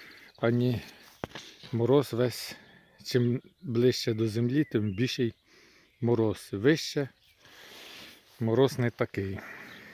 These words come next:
Виліз я на драбину, хочу показати ці гілки, от що я залишав, що здорові. Зараз я нагну так.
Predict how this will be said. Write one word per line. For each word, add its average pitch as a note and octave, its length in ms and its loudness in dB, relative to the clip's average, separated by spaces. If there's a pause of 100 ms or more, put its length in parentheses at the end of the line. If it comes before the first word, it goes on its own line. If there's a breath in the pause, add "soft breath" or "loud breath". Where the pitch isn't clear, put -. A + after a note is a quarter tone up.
(2500 loud breath)
Виліз A#2 500 2
я A2 120 0
на G2+ 140 -4
драбину, C3+ 680 0 (280 loud breath)
хочу - 340 -4
показати A2 760 -8 (640 loud breath)
ці - 200 -4
гілки, B2+ 560 0
от B2 120 -4
що C3+ 160 -6
я B2 160 0
залишав, A#2 600 -4
що G2+ 200 -12 (520 loud breath)
здорові. A2+ 540 0
Зараз A2+ 300 0
я A2 120 0
нагну A#2 540 -2
так. - 240 -12